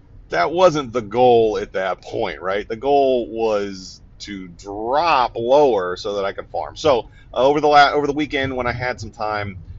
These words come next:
I did some trophy dropping. I'm down to Master League now and have been able to farm up,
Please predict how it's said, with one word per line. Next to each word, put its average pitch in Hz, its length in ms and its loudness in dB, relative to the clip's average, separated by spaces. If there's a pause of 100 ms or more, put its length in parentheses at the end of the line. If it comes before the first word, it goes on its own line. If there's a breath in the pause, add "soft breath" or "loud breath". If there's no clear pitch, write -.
(120)
I 98 120 -6
did 107 160 -8
some 107 80 -18
trophy 110 260 -4
dropping. 101 380 -2
I'm 101 320 -12
down 127 540 -4
to 104 600 -10
Master 104 640 -6
League 143 280 -6
now 139 580 -6 (540 soft breath)
and 98 440 -10
have 92 480 -10
been 104 100 -10
able 98 240 -8
to 92 320 -14
farm 95 380 -10
up, 87 200 -8